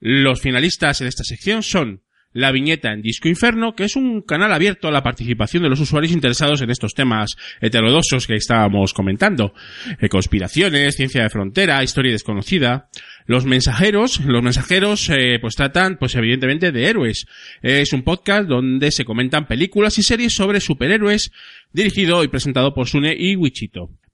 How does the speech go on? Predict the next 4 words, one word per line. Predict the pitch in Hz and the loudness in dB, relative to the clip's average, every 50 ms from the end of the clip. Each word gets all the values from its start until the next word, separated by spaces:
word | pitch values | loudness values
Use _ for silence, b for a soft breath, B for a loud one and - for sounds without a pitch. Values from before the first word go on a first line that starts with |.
| - 117 139 143 | -6 -2 -2 -2
Metrópoles | 135 - 170 170 160 156 147 139 139 131 127 123 - - | 0 0 0 0 0 0 0 2 2 2 0 -2 -6 -4
Delirantes | 160 208 226 202 156 165 185 196 185 - 196 196 196 - | 0 0 2 2 2 2 0 0 0 0 0 2 0 -2
Cómics | - _ 202 214 196 202 214 - - - - | -2 _ 0 0 0 0 -2 -2 -4 -6 -4
es | - 185 190 180 - - - | -2 0 0 0 -2 -6 -8